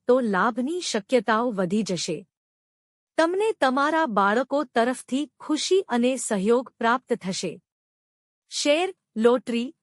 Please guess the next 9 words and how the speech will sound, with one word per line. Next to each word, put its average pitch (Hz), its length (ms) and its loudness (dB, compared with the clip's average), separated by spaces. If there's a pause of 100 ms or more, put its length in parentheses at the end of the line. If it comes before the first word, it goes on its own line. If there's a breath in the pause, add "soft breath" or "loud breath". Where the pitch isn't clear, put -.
(140)
દલાલી 302 500 2
વગેરેના 247 640 2
કામમાં 262 580 0
રોકાયેલા 240 680 0
લોકોને 269 640 -2
લાભ 220 440 0
મળી 208 340 0
શકે 185 360 -4
છે. 175 320 -8